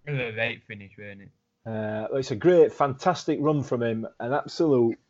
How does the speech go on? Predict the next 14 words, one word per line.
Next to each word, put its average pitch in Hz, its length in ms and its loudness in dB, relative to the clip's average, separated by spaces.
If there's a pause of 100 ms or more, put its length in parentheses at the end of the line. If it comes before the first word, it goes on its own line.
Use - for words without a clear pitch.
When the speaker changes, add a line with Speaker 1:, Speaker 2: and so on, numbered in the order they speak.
(160)
Speaker 2:
storming 143 840 2
run, 131 180 2
the, 123 120 2
the, 123 220 -4
the, 123 240 -2
the 123 160 0
runs 143 300 2
that 131 120 2
he 131 60 2
used 147 320 4
to 160 80 2
make 135 340 4
from 120 200 -6
midfield. 117 640 2